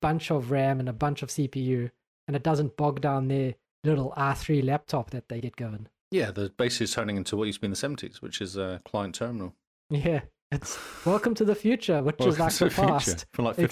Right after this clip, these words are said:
Speaker 1: except
Speaker 2: years
Speaker 1: in
Speaker 2: ago.
Speaker 1: H D. <laughs>
Speaker 2: Exactly, yeah, it's just prettier, not so green.
Speaker 1: Yeah, the future is like the past, but in, in, in, um, yeah, U H D. What is it? Four K.
Speaker 2: Four K, yes.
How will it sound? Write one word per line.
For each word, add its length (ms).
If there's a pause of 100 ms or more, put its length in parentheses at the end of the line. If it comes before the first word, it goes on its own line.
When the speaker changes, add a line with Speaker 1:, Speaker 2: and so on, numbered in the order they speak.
(140)
Speaker 1:
except 40
Speaker 2:
years 140
Speaker 1:
in 80
Speaker 2:
ago. 100
Speaker 1:
H 160
D. 300 (260)
<laughs> 240
Speaker 2:
Exactly, 540
yeah, 60
it's 100
just 140
prettier, 340 (120)
not 180
so 120
green. 300 (640)
Speaker 1:
Yeah, 320 (240)
the 140
future 520 (140)
is 140
like 180
the 80
past, 340 (220)
but 160
in, 180 (240)
in, 180 (180)
in, 380
um, 320 (520)
yeah, 180 (180)
U 160
H 200
D. 160
What 160
is 80
it? 180 (180)
Four 160
K. 300 (300)
Speaker 2:
Four 180
K, 340
yes. 320